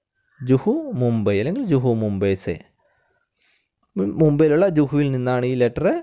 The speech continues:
എഴുതിയത്. ആ സ്ഥലത്ത് വെച്ച് നിന്നാണ് ലെറ്റർ എഴുതിയത്. അടുത്ത ചോദ്യം എന്തായിരുന്നു? "കിസ്കാ ജനംദിൻ ഹേ?" ആരുടെ ബർത്ത്ഡേ ആയിരുന്നു? ആരുടെ ബർത്ത്ഡേ ആണ്? മീനയുടേതാണോ?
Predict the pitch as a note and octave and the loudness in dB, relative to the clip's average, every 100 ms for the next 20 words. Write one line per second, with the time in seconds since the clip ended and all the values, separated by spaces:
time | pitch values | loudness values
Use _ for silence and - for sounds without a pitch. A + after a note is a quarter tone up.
0 | - _ B3 C3 G#2 F#2+ A2 - A2+ A2+ | -10 _ -2 0 0 0 0 0 -2 -2
1 | A2 - - A#2 A#2+ A2+ D#3 D4+ B2 A#2 | -4 -4 -12 -8 -4 -2 -2 -2 -4 -2
2 | E3+ F#4 F#4 A#2 A2 - - - _ _ | -2 -2 0 0 0 -4 -14 -20 _ _
3 | _ _ _ _ _ _ _ _ _ _ | _ _ _ _ _ _ _ _ _ _
4 | _ _ _ _ C3+ B2+ D3 D3 C#3+ C3+ | _ _ _ _ -2 2 2 2 2 2
5 | C3+ C3 C3 B2 C3 - E3+ - - G#3+ | 2 2 0 -4 -4 -2 -2 -2 0 2
6 | G#3 D#3 C3 A#2 A2 A2 A#2 G#2+ F2+ - | 2 2 0 -2 -4 -8 -8 -10 -12 -16
7 | _ _ _ _ _ _ - A#2 B2+ D3+ | _ _ _ _ _ _ -4 0 2 4
8 | F3+ G#3+ C#4+ D4+ _ G#2+ A2+ A#2+ G2+ A#2 | 6 4 2 -4 _ -8 -4 -2 -2 -2
9 | G#2+ G2+ G#2 A2 A#2 A#2+ A#2+ A#2 A#2+ A#2+ | -2 -4 -4 -2 0 2 2 2 2 0
10 | A#2 A#2+ B2 A#2+ A#2 C3 C3+ C#3 C3+ C3+ | 0 -2 -4 -6 -2 0 4 4 4 2
11 | C3 | 2